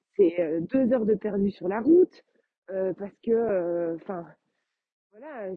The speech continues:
c'est, euh, c'est aussi un coup d'opportunité en termes de, ben, je pourrais pas aller marcher, faire, euh, mon podcast que j'ai tellement envie de faire. Et donc, j'ai laissé parler mon âme. Et, et donc, euh,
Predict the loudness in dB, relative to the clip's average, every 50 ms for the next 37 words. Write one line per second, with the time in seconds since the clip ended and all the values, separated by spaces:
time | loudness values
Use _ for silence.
0 | 0 _ 2 2 4 2 0 0 -2 -2 -4 0 2 4 6 6 4 2 _ -2
1 | 0 0 0 0 -4 -4 -4 -6 0 2 4 4 4 4 2 -2 -8 -6 -4 -2
2 | 0 0 -2 0 2 2 2 2 0 0 -2 0 0 2 4 4 4 4 2 -2
3 | -4 -6 _ -6 -4 -4 -4 -4 -4 -4 -2 0 0 0 2 2 2 0 -2 -4
4 | -8 -8 -8 -6 -6 -6 -8 -14 _ -4 -2 0 0 0 -2 -2 -6 -10 _ _
5 | _ _ _ _ 0 0 2 4 2 2 4 2 2 2 2 0 _ 0 2 2
6 | 2 4 4 4 4 4 2 0 0 0 -2 -2 -4 -6 -6 -6 -6 -8 -10 _
7 | _ _ _ _ _ _ _ _ _ _ _ _ 4 6 6 6 6 4 4 2
8 | 2 2 2 2 2 0 2 0 0 2 2 2 0 -2 -2 -2 -4 -4 -2 -2
9 | -2 -2 -2 -6 -12 _ _ _ _ _ _ _ _ _ _ _ _ _ _ _
10 | _ _ _ _ _ _ _ _ 2 4 4 4 4 2 2 0 -2 -2 0 -2
11 | -2 -2 -2 -2 -2 -2 -4 -6